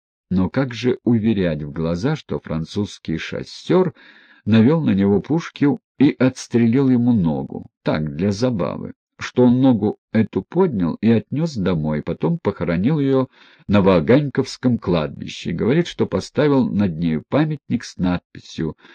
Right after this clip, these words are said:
с одной стороны: «Здесь погребена нога коллежского секретаря Лебедева», а с другой: «Покойся, милый прах, до радостного утра»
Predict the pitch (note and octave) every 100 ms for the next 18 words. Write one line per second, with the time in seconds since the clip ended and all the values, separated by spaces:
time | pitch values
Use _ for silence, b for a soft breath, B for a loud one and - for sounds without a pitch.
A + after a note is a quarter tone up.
0 | b b - - E2+ F2 E2+ - - F2+
1 | F2+ E2 D#2+ - _ F#2 D2+ A#2 E3+ -
2 | - E2 F2 C#2+ D#2 F#2+ C#3 F2 D2+ F#2+
3 | D3+ C#3 _ _ - D#2 E2+ E2+ - -
4 | C#2+ D2 - D#2+ D#2 - C#2 D2+ D3 E3+
5 | _ _ _ - F#2+ F2+ F2 D#2 D#2 D#2+
6 | D2+ - B B B - A2 F#2 A2+ C3
7 | F3 F#3+ F3+ _ _ _ D#3 D#3 F3+ -
8 | - D#2 D#2+ F2+ E2+ E2 - F2 A2+ -
9 | _ _ F2 F2+ E2+ A#2 A2 - - F#2+
10 | F#2 F#2 G2 - _ _ _ G2+ F2+ -
11 | D2 E2+